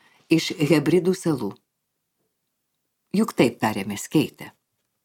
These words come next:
„Ar aš tau nesakiau,“ paklausė Keitė, „kad jai atsitiko didelė nelaimė?“ „Oi, kasgi?“ šūktelėjo visi kartu, nes Edvita buvo bene mėgstamiausia šeimos istorija.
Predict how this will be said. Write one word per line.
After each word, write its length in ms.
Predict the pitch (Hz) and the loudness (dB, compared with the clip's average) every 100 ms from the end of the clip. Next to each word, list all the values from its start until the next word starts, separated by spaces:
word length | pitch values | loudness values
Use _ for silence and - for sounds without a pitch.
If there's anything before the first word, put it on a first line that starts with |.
| _ _ - | _ _ 2
„Ar 140 | 190 | 2
aš 160 | 208 - | 2 2
tau 140 | 147 | 0
nesakiau,“ 540 | 131 123 135 - 139 | 0 0 -2 0 0
paklausė 580 | 101 117 - 110 101 - | 0 -4 -2 -2 -2 -8
Keitė, 460 | 95 107 90 - 95 - - _ | -4 -4 -6 -10 -18 -18 -20 _
„kad 160 | - 151 - | 0 0 2
jai 200 | 151 165 | 2 4
atsitiko 460 | 156 - 147 170 160 | 2 0 -2 2 2
didelė 380 | 170 170 160 151 | 4 4 4 2
nelaimė?“ 560 | 156 185 190 117 - _ _ _ _ _ _ _ _ _ _ _ - | 2 0 -2 -6 -14 _ _ _ _ _ _ _ _ _ _ _ 0
„Oi, 380 | 208 135 127 _ _ | 0 0 -6 _ _
kasgi?“ 500 | - 262 - - 104 - _ | -2 0 0 -6 -12 -12 _
šūktelėjo 580 | - 180 - - 139 131 | -2 0 0 0 2 2
visi 220 | 139 - | 0 -2
kartu, 420 | - 135 - 135 147 _ _ _ - | 0 -2 -2 -10 -10 _ _ _ 0
nes 240 | 170 170 - | 2 4 2
Edvita 600 | 180 147 165 - 220 262 _ _ _ _ | 0 2 0 2 0 0 _ _ _ _
buvo 300 | 160 208 196 | 2 4 4
bene 400 | 170 180 180 180 - | 4 4 4 2 2
mėgstamiausia 800 | 175 165 - 165 160 175 - 185 | 0 0 0 0 2 0 0 -2
šeimos 460 | - 151 139 - | 0 0 -2 -6
istorija. 540 | 135 - 120 - 147 | -10 -8 -8 -8 -16